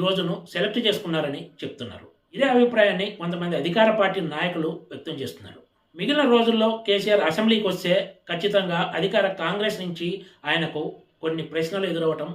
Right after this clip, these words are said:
సహజం. ఆ ఛాన్స్ ఉండదనే ఆయన గురువారం రోజు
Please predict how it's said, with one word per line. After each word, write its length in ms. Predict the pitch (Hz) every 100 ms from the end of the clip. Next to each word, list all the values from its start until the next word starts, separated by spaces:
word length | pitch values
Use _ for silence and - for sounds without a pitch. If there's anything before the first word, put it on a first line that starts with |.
| - _ 135
సహజం. 360 | 123 120 117 - _ _ _ _ _
ఆ 100 | 185 185 202
ఛాన్స్ 260 | 233 277 277
ఉండదనే 360 | 240 220 208 240 170
ఆయన 140 | 190 - 160
గురువారం 340 | 208 226 202
రోజు 180 | 170 185